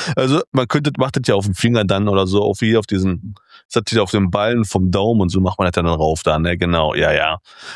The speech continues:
Und, äh, wenn man anstatt dann, äh, so zu machen, man sich einfach so eine Leinwand im Kran-, im, im, im, nicht im Krankenhaus natürlich,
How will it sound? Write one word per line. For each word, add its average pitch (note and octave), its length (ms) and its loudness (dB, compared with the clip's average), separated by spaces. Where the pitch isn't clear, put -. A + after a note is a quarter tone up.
Und, B2 340 2
äh, A2 320 2
wenn A#2+ 100 0
man A#2+ 120 2
anstatt A#2+ 360 0
dann, A#2+ 200 0
äh, - 160 -2
so G#2 220 2
zu C#3+ 180 2
machen, C3 280 2
man B2 120 2
sich A#2 120 0
einfach A2+ 200 -2
so G#2 60 4
eine G2 120 4
Leinwand A2+ 460 2
im B2+ 80 0
Kran-, - 260 -2
im, A2 180 2
im, A1 200 0
im, - 180 -4
nicht F2 320 -8
im F#2 60 -4
Krankenhaus - 500 -6
natürlich, F2+ 340 -14